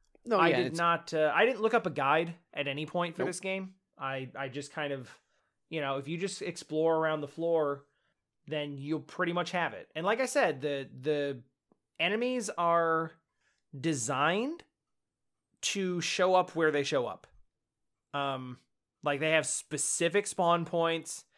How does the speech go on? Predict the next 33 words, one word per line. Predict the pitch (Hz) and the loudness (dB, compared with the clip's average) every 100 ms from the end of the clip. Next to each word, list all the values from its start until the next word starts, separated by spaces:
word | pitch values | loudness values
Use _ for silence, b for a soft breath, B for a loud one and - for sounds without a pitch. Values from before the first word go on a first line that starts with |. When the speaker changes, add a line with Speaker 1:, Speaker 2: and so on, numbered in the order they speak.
| b b b | b b b
Speaker 2:
They | 143 | -4
spawn | 139 - 160 160 | -4 2 4 4
in | 151 | 2
a | |
specific | 143 - - 139 - - 170 190 190 - | 0 -4 -4 -4 -2 -2 0 0 -2 -2
formation. | 180 170 147 160 190 - 214 214 220 - _ - | 2 2 2 2 2 2 2 2 -2 -10 _ -10
There's | 135 | -10
a | 123 | -8
specific | - 147 165 131 120 | -8 -4 -2 -2 -4
number | 123 170 190 202 | 0 0 2 4
of | 208 | 4
them, | 202 208 202 | 4 4 2
and | 139 127 | -2 -2
once | 123 165 170 | 0 0 -2
you | 196 202 | -4 2
wipe | 196 196 | 4 4
them | 196 185 | 0 2
out, | 196 160 | 2 2
they're | 147 | -2
gone. | 131 104 85 _ _ _ | -4 -6 -8 _ _ _
Speaker 1:
Yeah. | - 117 | -6 -4
Speaker 2:
They | 143 | -2
do | 135 120 151 170 | -4 -6 -4 2
not | 180 170 | 4 4
respawn. | 160 147 147 117 87 _ b b b | 0 -4 -4 -4 -8 _ b b b
Even | 202 214 254 | -8 -6 -4
if | 294 | -4
you | 277 262 | -2 -2
change | - 233 233 - | 0 0 0 -8
floors, | - 139 233 277 | -4 2 4 4
I | 135 | 0
don't | 113 104 92 | -8 -12 -16
think. | 110 92 - | -16 -18 -20